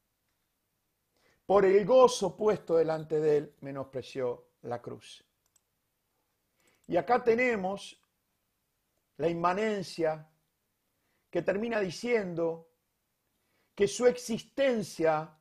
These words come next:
la de esa persona inmanente, ese ser inmanente, su existencia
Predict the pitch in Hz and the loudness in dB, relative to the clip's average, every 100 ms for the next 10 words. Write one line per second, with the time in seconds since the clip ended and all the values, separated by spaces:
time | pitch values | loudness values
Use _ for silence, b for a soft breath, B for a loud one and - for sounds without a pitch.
0 | _ - 160 202 247 220 190 175 160 - | _ 0 4 4 2 0 0 0 -2 -2
1 | 233 226 208 175 170 214 214 180 175 147 | -2 -2 -6 -6 -4 -4 -4 -4 -4 -4
2 | - - 185 202 - - 233 220 196 190 | -6 -6 -2 -2 -4 2 2 2 -4 -4
3 | 214 190 160 165 - 185 - 175 - 233 | -4 -6 -6 -6 -4 -6 -6 -10 -2 -2
4 | 196 190 170 | -2 -4 -4